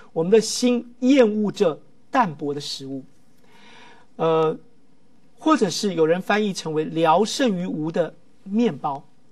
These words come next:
你知道，我们尤其吃饭、吃菜口味很重的人，像我最喜欢吃葱爆牛肉，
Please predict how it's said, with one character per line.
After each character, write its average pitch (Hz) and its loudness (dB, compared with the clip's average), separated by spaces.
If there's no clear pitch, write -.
你 165 -6
知 208 0
道， 202 4
我 175 -2
们 185 0
尤 208 4
其 190 -4
吃 - -4
饭、 208 2
吃 - -4
菜 214 -4
口 - -2
味 196 4
很 156 -8
重 185 -4
的 147 -10
人， 135 -14
像 196 0
我 160 -2
最 202 -4
喜 - -8
欢 165 -8
吃 170 -10
葱 202 -4
爆 180 2
牛 143 -10
肉， 156 -2